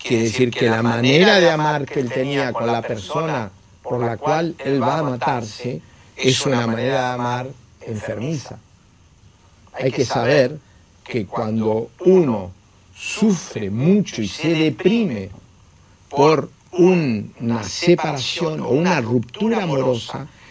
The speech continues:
el problema está en cómo amaba antes. Yo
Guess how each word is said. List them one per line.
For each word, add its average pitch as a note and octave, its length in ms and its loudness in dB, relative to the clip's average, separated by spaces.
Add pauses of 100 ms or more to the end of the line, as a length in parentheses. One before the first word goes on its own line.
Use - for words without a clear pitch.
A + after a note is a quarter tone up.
(180)
el C#3 280 6
problema D#3+ 680 4
está C#3 500 0 (440)
en C3+ 220 2
cómo A3 420 4
amaba D#3+ 580 0
antes. C#3+ 720 -4 (960)
Yo D#3 300 4